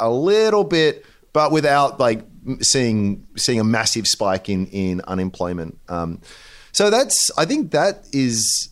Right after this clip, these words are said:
the interesting thing. I'm mindful that I, I don't want to, I don't want to rain on the parade 'cause it's, it's good news. Um, but one swallow does not a summer make. You, you see this all the time with economic data. If you, you look, especially when you look at the raw data, it tends to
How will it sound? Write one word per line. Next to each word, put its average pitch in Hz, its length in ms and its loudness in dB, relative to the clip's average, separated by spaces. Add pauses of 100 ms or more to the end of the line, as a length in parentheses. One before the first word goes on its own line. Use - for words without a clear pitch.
(120)
the 113 300 -2
interesting 110 520 -4
thing. 120 180 -2
I'm 175 220 2
mindful 156 540 0
that 113 260 -2 (180)
I, 135 220 0 (340)
I 123 120 -2
don't 123 260 -2
want 107 180 0
to, 95 480 -2 (200)
I - 20 -2
don't 135 100 0
want 101 120 0
to 104 40 2
rain 113 140 0
on 104 140 0
the 95 60 -2
parade 98 360 0
'cause 92 160 -8
it's, 87 220 -10
it's 85 160 -10
good 101 200 -2
news. 95 580 -4 (100)
Um, 92 260 -2
but 127 140 0
one 185 160 2
swallow 143 340 2
does 117 160 0
not 113 120 0
a 98 40 -2
summer 98 400 -2
make. 87 380 -8
You, 123 100 -6
you 135 120 -2
see 208 220 0
this 233 200 -2
all 123 140 0
the 98 100 -2
time 90 280 -4
with 98 140 -6
economic 87 480 -4
data. 95 400 -2
If 95 120 -14
you, 117 200 -4
you 131 80 -10
look, 143 180 -4
especially 165 340 0
when 135 80 0
you 113 40 0
look 110 140 -2
at - 80 -10
the 98 80 -6
raw 101 300 2
data, 90 360 0
it 92 140 -6
tends 139 400 -2
to 117 280 0